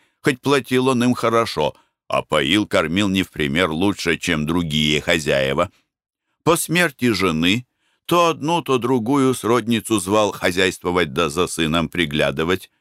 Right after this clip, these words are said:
Больше полугода ни одна не уживалась. Чужих стал звать, большие награды давал.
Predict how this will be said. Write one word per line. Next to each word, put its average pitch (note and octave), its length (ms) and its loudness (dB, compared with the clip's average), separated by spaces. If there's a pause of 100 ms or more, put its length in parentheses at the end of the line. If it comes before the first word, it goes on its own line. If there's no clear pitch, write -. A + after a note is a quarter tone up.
(260)
Больше G#2+ 460 0
полугода A2+ 800 0 (360)
ни A2+ 140 4
одна D2+ 440 0
не D2 120 -2
уживалась. E2 800 0 (480)
Чужих F#3+ 480 2
стал D3 420 0
звать, G2+ 580 -2 (600)
большие G#2 560 2
награды F2 560 0
давал. F#2+ 560 0